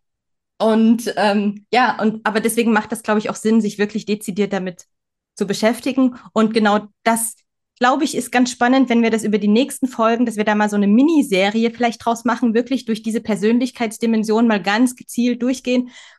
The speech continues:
Und da werden wir euch so ein paar Tools und Tipps an die Hand geben, wie ihr das auch erkennen könnt,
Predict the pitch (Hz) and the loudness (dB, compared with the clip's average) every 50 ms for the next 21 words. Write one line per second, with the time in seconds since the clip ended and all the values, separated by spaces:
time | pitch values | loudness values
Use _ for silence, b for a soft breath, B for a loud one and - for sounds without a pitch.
0 | B - 226 233 233 226 214 196 208 226 226 254 240 220 196 226 220 - 226 220 | B -2 0 2 2 2 2 2 2 4 4 4 4 4 2 0 0 -2 -2 -2
1 | 220 226 220 214 220 - - - 285 294 285 285 277 277 - 240 247 - 285 262 | -2 -2 -4 -4 -6 -8 -6 -2 0 0 0 0 -2 -2 -2 -4 -4 -4 -10 -10
2 | - - - - 240 247 240 247 214 240 247 247 247 240 240 220 226 208 226 226 | -10 -8 -4 -2 0 0 2 2 0 0 0 -2 -2 -2 -2 -2 0 0 0 0
3 | 226 226 208 - 208 - - - - - - 233 247 254 247 247 247 - 190 175 | -2 -4 -4 -6 -6 -6 -6 -12 -10 -6 0 2 4 4 4 2 0 0 -2 -2
4 | 180 220 262 330 - | 0 0 0 -2 -2